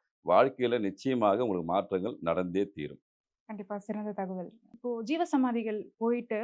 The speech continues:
Speaker 2: நம்ம என்ன செய்யக்கூடாது, எந்த மாதிரி முறைகள்லாம் நம்ம பண்ணக்கூடாது?
Speaker 1: இல்லம்மா, இங்க வந்து மற்றவர்களை பத்தி பேசக்கூடிய தன்மையை நீங்க முதல்ல அங்க குறைச்சிடணும். உங்க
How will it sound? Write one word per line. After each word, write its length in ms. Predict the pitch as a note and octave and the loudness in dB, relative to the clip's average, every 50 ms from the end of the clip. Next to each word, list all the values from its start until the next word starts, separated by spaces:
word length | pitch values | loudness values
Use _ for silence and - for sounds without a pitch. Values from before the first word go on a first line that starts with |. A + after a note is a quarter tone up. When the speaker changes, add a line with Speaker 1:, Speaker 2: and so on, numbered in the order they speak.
| C4+ - | -4 -6
Speaker 2:
நம்ம 180 | - A3 G#3+ | -6 -4 -2
என்ன 220 | A3+ A3+ A#3+ C#4 E4 | 0 2 4 4 4
செய்யக்கூடாது, 720 | D#4 D#4 A#3 G3+ C4+ C4+ C4 - A#3+ A#3+ A3+ G#3 G3 G3+ | 2 2 0 0 0 0 0 0 0 2 2 2 2 0
எந்த 180 | G#3+ G#3+ A3 B3+ | -4 -2 0 2
மாதிரி 240 | C4 C4 B3 A#3+ A#3+ | 2 2 2 2 0
முறைகள்லாம் 440 | A3 G#3+ G#3+ G#3+ G#3+ G#3+ G#3+ A3+ A3 | -2 -2 -2 -2 0 -2 -2 -2 -2
நம்ம 120 | G#3 G3 | -4 -6
பண்ணக்கூடாது? 720 | F#3+ - F#3+ G3 A3 A3 - - G#3 G3+ G3 F#3+ F#3 F#3 F#3 F#3 | -6 -6 -4 -4 -4 -4 -6 -6 -6 -4 -4 -6 -6 -10 -8 -2
Speaker 1:
இல்லம்மா, 300 | - C#3 D#3 D#3 C#3+ C3+ | 0 2 4 6 6 6
இங்க 180 | A#2 A2+ A2+ A2+ | 4 4 4 4
வந்து 220 | A#2 A#2+ B2 C3 | 4 4 4 4
மற்றவர்களை 540 | A#2 G#2+ A2 - - D#3 D#3 D3 C#3+ B2+ A#2+ | 6 4 4 4 6 6 6 6 8 6 4
பத்தி 300 | G#2+ B2 A#2+ - - C3+ A#2+ G#2 | 4 2 -2 -2 0 2 2 2
பேசக்கூடிய 540 | - G#2 G#2+ G#2+ - A2+ F#2 G#2+ G2 F#2+ F#2 | 2 2 2 2 0 -2 -2 2 2 2 2
தன்மையை 360 | - - F#2 F#2 G#2 G#2 G#2 G#2 | 4 2 2 2 2 0 0 0
நீங்க 160 | F#2+ F2+ F2 | 0 0 0
முதல்ல 220 | E2+ E2+ F#2+ F#2 F2 | 0 0 0 0 0
அங்க 100 | E2 D2+ | -2 -2
குறைச்சிடணும். 460 | D#2 D2+ - - D#2+ D2+ D#2 - _ _ _ _ _ _ _ _ _ - | -4 -6 -8 -8 -10 -10 -10 -12 _ _ _ _ _ _ _ _ _ -6
உங்க 260 | G#2+ A#2+ A#2 B2 | -4 0 2 2